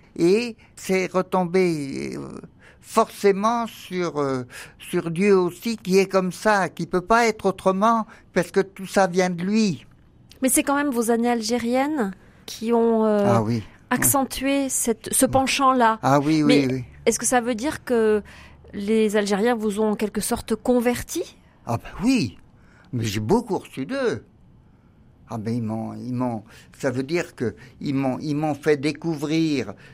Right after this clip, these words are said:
Speaker 1: euh, des dimensions de mon humanité que je n'avais pas. Et forcément des dimensions de,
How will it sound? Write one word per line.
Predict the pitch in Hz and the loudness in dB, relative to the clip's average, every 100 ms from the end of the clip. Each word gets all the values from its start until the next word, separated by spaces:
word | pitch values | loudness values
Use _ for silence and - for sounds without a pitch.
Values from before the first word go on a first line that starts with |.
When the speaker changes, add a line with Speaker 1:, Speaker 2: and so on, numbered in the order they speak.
| - - | -10 -4
Speaker 1:
euh, | 123 120 113 - - | -2 -2 -4 -10 -18
des | 131 131 139 | -2 2 2
dimensions | 135 170 165 147 - 165 156 143 | 0 0 2 0 -4 -2 0 2
de | 123 | 0
mon | 113 123 | 0 0
humanité | 127 127 120 123 117 220 233 | 0 0 -2 -2 -2 -2 -2
que | 220 127 | -2 -2
je | 107 | 0
n'avais | 123 117 147 | 2 4 2
pas. | 160 254 226 135 - - - _ - _ - - - | 4 4 4 0 -6 -20 -20 _ -20 _ -20 -20 -6
Et | - 143 | 2 2
forcément | 143 196 - 165 175 240 214 | 4 0 0 -4 0 0 0
des | 143 147 | 0 0
dimensions | 165 190 180 170 - 175 185 170 123 - - - - | 0 2 2 0 -6 -6 -2 -2 -4 -8 -20 -18 -10
de, | 123 135 127 | 0 2 2